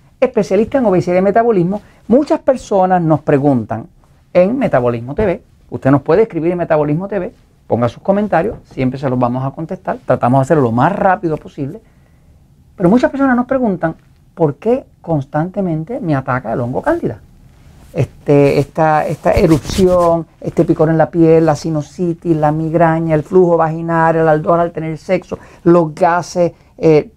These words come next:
todo lo que trae este hongo cándida, ¿por qué lo limpio y vuelve y me ataca?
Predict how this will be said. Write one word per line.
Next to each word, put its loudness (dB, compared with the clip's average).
todo 2
lo -2
que -4
trae 2
este -4
hongo -4
cándida, 0
¿por 0
qué 0
lo 6
limpio 0
y -4
vuelve 0
y 0
me 0
ataca? -4